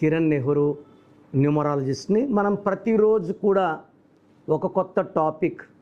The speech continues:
So, న్యూమరాలజీ గురించి చాలా అవగాహన. So, ఇప్పుడు సిటీ నుంచి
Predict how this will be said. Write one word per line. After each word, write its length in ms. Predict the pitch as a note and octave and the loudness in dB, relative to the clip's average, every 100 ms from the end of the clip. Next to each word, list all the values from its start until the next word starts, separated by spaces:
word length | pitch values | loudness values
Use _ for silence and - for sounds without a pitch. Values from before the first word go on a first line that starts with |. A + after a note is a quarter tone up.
| _ _ _ _ - - | _ _ _ _ -20 -2
So, 60 | E3 | 2
న్యూమరాలజీ 600 | D#3 F3 F#3+ F#3+ F#3+ F3 | 2 2 0 0 0 2
గురించి 440 | E3+ E3+ E3+ - - | 2 2 -2 -8 -6
చాలా 380 | C#3 C#3+ E3+ G3 | -2 0 0 0
అవగాహన. 600 | F#3+ F3 E3+ D3+ D#3 C#3+ - _ _ _ _ _ - | 0 -2 -2 -2 -4 -4 -8 _ _ _ _ _ 0
So, 140 | D#3+ | 2
ఇప్పుడు 440 | D3+ D3+ C#3 C3+ - | 2 0 -2 -4 -6
సిటీ 280 | E3 D#3 G3 | -2 2 2
నుంచి 640 | F#3+ F#3 F#3 F#3+ E3+ E3+ | 2 0 2 2 2 0